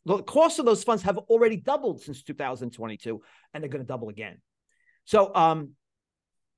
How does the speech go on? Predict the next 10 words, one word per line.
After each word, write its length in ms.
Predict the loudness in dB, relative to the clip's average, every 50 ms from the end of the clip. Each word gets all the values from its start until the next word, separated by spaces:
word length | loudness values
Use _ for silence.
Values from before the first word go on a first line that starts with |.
| _ _ _ _ _ _ _ _ _ _ _
those 360 | -6 2 4 4 4 4 2 -2
are 40 |
the 80 | -2 -2
kind 260 | -2 -2 -2 -2 -2
of 100 | -2 -2
things 340 | -4 -4 -2 -2 -4 -4 -2
where 100 | -2 0
you 120 | 0 0
say, 240 | -2 0 0 0 0
"Well, 320 | 2 0 0 0 -2 -6